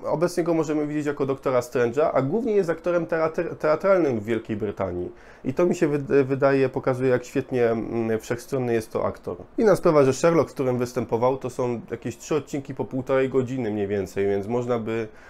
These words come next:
tutaj dojść do wniosku, że to też są takie mini filmy, że on się w tym specjalizuje.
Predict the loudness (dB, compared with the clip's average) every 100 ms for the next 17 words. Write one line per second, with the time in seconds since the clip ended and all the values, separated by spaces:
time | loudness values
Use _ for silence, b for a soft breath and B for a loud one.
0 | B -6 -4 -2 -2 -2 0 -2 0 -2
1 | -2 -4 -4 -4 0 0 0 -2 -2 -2
2 | 2 2 2 0 -2 -4 -4 -6 -4 -4
3 | -6 -8 -8 -8 -6 -4 -4 -6 -6 -8